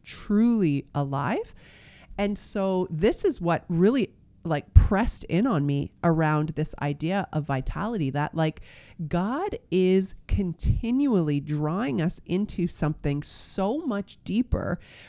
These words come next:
where we just again and again and again want to bring things to the surface level of, like, I just want this to be okay.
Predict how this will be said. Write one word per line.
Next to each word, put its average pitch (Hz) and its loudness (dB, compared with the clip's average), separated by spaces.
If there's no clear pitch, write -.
where 196 2
we 208 0
just - -6
again 190 2
and 240 0
again 190 0
and 185 0
again 175 -2
want 165 -4
to 156 -2
bring 180 0
things - 0
to 180 0
the 156 0
surface - 0
level 165 2
of, 170 4
like, 165 0
I 233 0
just - -4
want 196 0
this 156 2
to - 2
be 151 0
okay. 143 0